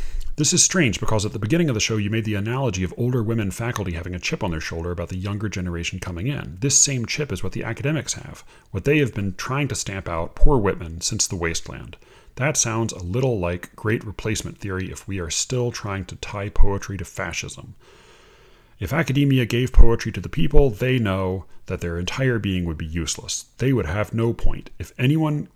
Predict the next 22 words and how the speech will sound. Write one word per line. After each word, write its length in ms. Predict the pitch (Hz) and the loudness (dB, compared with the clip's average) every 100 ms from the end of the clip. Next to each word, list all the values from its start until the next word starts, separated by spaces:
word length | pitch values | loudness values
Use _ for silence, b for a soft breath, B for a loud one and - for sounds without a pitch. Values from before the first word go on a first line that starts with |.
| - | -14
could 120 | 101 | -6
write 240 | 104 123 - | -2 2 10
poetry, 440 | - 90 95 95 | 10 10 -4 -10
if 140 | - - 135 | -12 -8 -2
anyone 380 | 143 139 131 | 2 2 0
could 180 | - 92 | -4 -6
do 160 | 90 82 | -4 -4
it, 180 | 85 - - | -6 -10 -4
why 200 | 107 127 | 0 0
should 160 | - | -2
a 60 | - | -8
highly 360 | - 120 120 117 | -6 -2 -2 0
paid 240 | 107 104 | 2 2
academic 460 | 95 98 95 92 - | 0 -4 -6 -6 -10
have 100 | 78 | -12
a 60 | |
job 380 | 80 120 117 98 | -6 -2 0 -2
or 60 | 85 | -4
social 280 | 120 101 | -4 -4
standing 320 | 98 92 85 85 | -6 -6 -6 -6
at 80 | |
all? 320 | 104 101 104 | -4 -2 -4